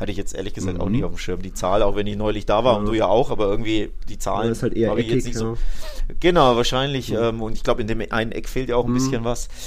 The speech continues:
Speaker 1: Ähm, also es ist das fünftgrößte und ein Stadion, das, also
Speaker 2: Mhm.
Speaker 1: drei sind richtig, die größer sind. Camp Nou logisch,
Speaker 2: Mhm.
Speaker 1: Santiago Bernabéu logisch und Benito Villamarín von Betis logisch größer. Sechzigtausend passen
Speaker 2: Ja.
Speaker 1: übrigens, äh, ähm, da rein. Aber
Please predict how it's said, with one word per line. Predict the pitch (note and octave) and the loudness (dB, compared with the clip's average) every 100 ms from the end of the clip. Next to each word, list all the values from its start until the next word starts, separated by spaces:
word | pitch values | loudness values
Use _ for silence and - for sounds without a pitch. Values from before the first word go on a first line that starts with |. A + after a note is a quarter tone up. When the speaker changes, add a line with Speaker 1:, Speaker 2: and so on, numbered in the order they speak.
| - - | -10 0
Speaker 1:
Ähm, | C3 C3 | 2 4
also | B2+ C#3+ C#3 | 4 2 2
es | |
ist | E3 - | 0 -2
das | C#3+ | -4
fünftgrößte | - A3+ - - A#2+ C3+ - - | -2 -2 -2 -2 0 -2 -2 -4
und | - - | -4 -4
ein | - F#3+ A3+ | -4 -4 -6
Stadion, | - F3 F3+ F3 F3 D#3+ | -2 0 0 -2 -4 -4
das, | D3+ - | -4 0
also | C3 | 0
Speaker 2:
Mhm. | D#3 | 2
Speaker 1:
drei | - C3+ G3+ | 4 4 4
sind | E3 C3+ | 2 0
richtig, | - - - | -2 -4 -6
die | A3+ | -6
größer | - F#3+ A3+ | -4 -4 -4
sind. | F#3+ G#3+ | -6 -4
Camp | - A#2 | -2 0
Nou | C#3 A2+ | 0 0
logisch, | G#2 A#2+ B2+ F#2+ | 2 2 0 0
Speaker 2:
Mhm. | |
Speaker 1:
Santiago | F#2+ G2 G#2+ A2 A2 | 2 2 2 0 -2
Bernabéu | A#2+ G#2+ A2 A2+ | -4 -2 0 0
logisch | A2 C#3 D3+ C#3+ - - - - - - | 2 0 0 -4 -6 -8 -8 -6 -4 0
und | C3 C3 | 0 0
Benito | B2+ B2+ C3 B2 | 0 0 -2 -2
Villamarín | B2 A#2 A#2 B2+ C#3 | 0 2 2 0 -2
von | A#2+ A2 | -4 -2
Betis | B2+ B2 A#2+ | -2 -2 -6
logisch | G#2+ A2 C#3 F#3+ - | -2 0 0 -2 -2
größer. | D#3 F3 B3 | -2 -2 0
Sechzigtausend | C3 - - C3+ A2+ A#2 | 2 2 2 2 2 0
passen | G2+ G2 F#2+ | -4 -4 -4
Speaker 2:
Ja. | |
Speaker 1:
übrigens, | F#2+ F#2 G2 - - | -2 -2 -2 -6 -8
äh, | - | -8
ähm, | - G2+ F#2+ | -6 -6 0
da | G#2 G2+ | 2 2
rein. | G2 G#2 - - - | 0 -4 -6 -8 2
Aber | D#3+ A#3 F#3 D#3 | 6 6 6 4